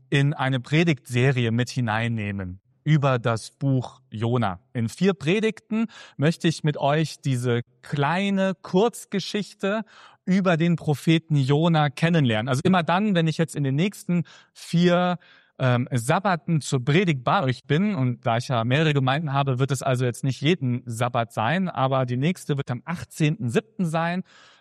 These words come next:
wird es eine Predigt geben über Jona. Überschrieben wird oder hab ich diese Predigtserie mit Gottes Gnade,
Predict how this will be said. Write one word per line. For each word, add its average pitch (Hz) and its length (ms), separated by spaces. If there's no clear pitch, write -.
wird 160 340
es 170 220
eine 131 340
Predigt 165 680
geben 135 800
über 120 400
Jona. 107 560
Überschrieben 220 760
wird 190 420
oder 123 200
hab 170 280
ich 202 140
diese 151 220
Predigtserie 165 800
mit 135 340
Gottes 170 380
Gnade, 147 640